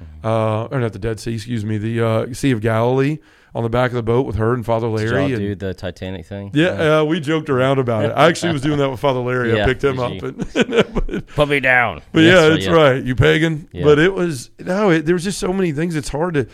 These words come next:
Speaker 1: Mm-hmm.
Speaker 2: it's such a huge trip that it's hard to just zero in on all the parts. But, you know, there was sometimes, too, just being in the room and, and talking at night, you know,
Speaker 1: Right.
Speaker 2: about the day that we'd experienced and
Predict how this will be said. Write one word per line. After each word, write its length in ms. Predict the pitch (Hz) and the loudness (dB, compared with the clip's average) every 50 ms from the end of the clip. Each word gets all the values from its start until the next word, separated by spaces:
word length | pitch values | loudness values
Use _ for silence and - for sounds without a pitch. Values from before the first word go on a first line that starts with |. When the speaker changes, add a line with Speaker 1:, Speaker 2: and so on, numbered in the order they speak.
| - - | -18 -18
Speaker 1:
Mm-hmm. 140 | 127 - - | -12 -8 -8
Speaker 2:
it's 300 | 156 156 175 156 127 - | -6 -6 -6 -8 -6 -4
such 260 | - 180 180 190 - | -2 -2 -2 -2 -2
a 60 | 220 | -6
huge 260 | 160 127 160 156 117 | -6 -6 -6 -8 -8
trip 320 | - - 165 160 147 - - | -10 -8 -4 -4 -4 -4 -4
that 180 | 131 127 - - | -8 -8 -8 -10
it's 140 | 139 110 - | -14 -12 -8
hard 180 | - 139 156 135 | -8 -6 -6 -6
to 60 | 147 | -6
just 200 | 135 127 117 101 | -6 -6 -6 -4
zero 400 | 107 127 135 139 139 131 120 120 | -4 -2 0 0 0 0 0 -2
in 240 | 120 123 135 135 123 | -2 -2 -4 -4 -6
on 120 | 117 117 | -6 -8
all 260 | 120 - 120 123 123 120 | -8 -8 -8 -6 -6 -6
the 100 | 113 110 | -8 -6
parts. 420 | - - 123 135 - - - - | -6 -6 -6 -6 -8 -8 -10 -14
But, 340 | - - 117 120 120 110 110 - - _ _ _ _ _ _ _ _ _ _ _ | -8 -6 -4 -4 -4 -6 -8 -14 -20 _ _ _ _ _ _ _ _ _ _ _
you 80 | - 151 | -2 0
know, 60 | 165 | 0
there 80 | 180 190 | 0 0
was 80 | 165 | 0
sometimes, 460 | - - 175 175 165 185 170 175 123 - | -2 -2 -4 -2 0 0 0 0 0 -2
too, 160 | - 175 196 | -2 -2 0
just 180 | 156 131 110 101 | 0 -2 -4 0
being 160 | 120 127 135 | 0 0 2
in 80 | 143 143 | 2 2
the 100 | 143 139 | 2 2
room 340 | 131 127 127 143 151 135 117 | 2 2 2 0 0 -2 -2
and, 140 | 110 113 117 | -4 -6 -6
and 200 | 127 123 117 107 | -8 -8 -8 -4
talking 380 | - 117 127 139 131 - 113 | -2 -2 -2 -2 -2 -4 -6
at 120 | 110 113 104 | -6 -6 -6
night, 360 | 113 113 123 147 139 123 - - | -6 -6 -4 -4 -6 -6 -8 -8
you 100 | - 123 | -8 -6
know, 100 | - 117 | -4 -2
Speaker 1:
Right. 100 | 120 123 | -2 -2
Speaker 2:
about 180 | 113 120 120 120 | -2 -2 -4 -4
the 80 | - 113 | -6 -6
day 200 | 101 113 113 131 | -4 -2 -2 -2
that 140 | 139 135 - | -2 -4 -4
we'd 160 | 123 107 104 | -6 -6 -6
experienced 720 | 104 98 - - - 107 107 104 107 110 113 - - - | -8 -10 -12 -12 -10 -8 -6 -6 -6 -8 -10 -14 -12 -8
and 220 | 117 107 104 107 | -8 -8 -8 -10